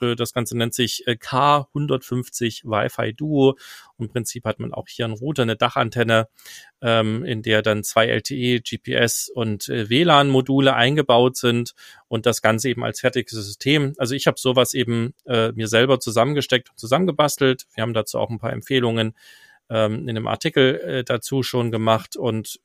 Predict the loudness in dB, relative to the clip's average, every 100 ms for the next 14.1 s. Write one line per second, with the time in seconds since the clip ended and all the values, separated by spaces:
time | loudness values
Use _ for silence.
0 | _ -6 -2 -2 -2 -6 -6 -6 -8 -6
1 | -6 -2 -4 -2 -6 -2 0 0 -2 -14
2 | -18 -12 -10 -6 -6 0 0 0 -4 -4
3 | -8 -10 -10 -10 -10 -8 -6 -4 -6 0
4 | 0 0 -4 -6 -4 -2 0 2 2 0
5 | -2 -4 -4 -12 _ _ 0 2 2 0
6 | 2 2 -2 -14 -16 -14 -14 -16 0 4
7 | 4 4 0 0 2 2 2 2 0 2
8 | 2 2 -2 2 2 4 4 4 2 0
9 | 2 0 -2 -2 0 2 0 2 4 4
10 | 2 -4 -16 -20 _ _ 0 0 2 2
11 | 2 0 -2 -2 0 0 -2 0 0 0
12 | -2 -4 -8 -4 -2 -2 -4 -4 -2 0
13 | -2 -4 -2 -2 -2 0 0 0 0 -2
14 | -2